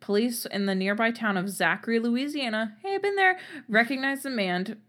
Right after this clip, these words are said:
uh, recognized the man by a recent Peeping Tom incident they had just investigated.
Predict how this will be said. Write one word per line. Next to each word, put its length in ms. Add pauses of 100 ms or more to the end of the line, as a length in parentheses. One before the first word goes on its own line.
(140)
uh, 180
recognized 760
the 100
man 420
by 160
a 140
recent 500
Peeping 400
Tom 420
incident 500
they 100
had 120
just 280
investigated. 800